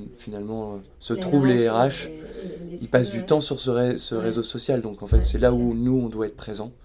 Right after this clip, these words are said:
Speaker 2: Ouais.
Speaker 1: Et c'est là, d'ailleurs, on a pas mal de, de leads grâce, euh, grâce à LinkedIn. Donc c'est notre canal de communication numéro un.
Speaker 2: Mhm.
Speaker 1: Euh, voilà. Et, et tous les autres,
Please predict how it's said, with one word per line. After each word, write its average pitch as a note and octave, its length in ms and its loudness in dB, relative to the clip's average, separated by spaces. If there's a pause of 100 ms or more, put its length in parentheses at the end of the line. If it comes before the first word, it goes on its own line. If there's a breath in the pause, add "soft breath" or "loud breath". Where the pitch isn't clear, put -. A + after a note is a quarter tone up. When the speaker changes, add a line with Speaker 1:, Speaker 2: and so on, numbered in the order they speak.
(160 soft breath)
Speaker 2:
Ouais. F#3 140 -12
Speaker 1:
Et - 20 -8
c'est A2+ 140 -4
là, A#2 140 -2
d'ailleurs, A2 280 -2
on A2+ 100 -6
a G2+ 60 -10
pas A2+ 160 -4
mal A2+ 220 -2
de, G2+ 240 -6 (480 soft breath)
de G2+ 140 -8
leads A2+ 320 -6 (500 loud breath)
grâce, A2 360 -10
euh, G2+ 260 -10 (180)
grâce G#2+ 260 -12
à G#2 60 -12
LinkedIn. G#2 320 -10 (420 loud breath)
Donc - 80 -14
c'est A#2 120 -2
notre A#2 160 0 (420)
canal A#2 240 -2
de A2+ 100 -6
communication G#2+ 840 -10
numéro G#2 500 -6
un. - 120 -10 (360 loud breath)
Speaker 2:
Mhm. F#3+ 60 -14 (300 loud breath)
Speaker 1:
Euh, - 360 -14 (140)
voilà. G#2 200 -14 (340 loud breath)
Et, - 120 -8 (180)
et G#2+ 140 -6
tous - 160 -10
les A#2+ 180 2
autres, C#3 140 2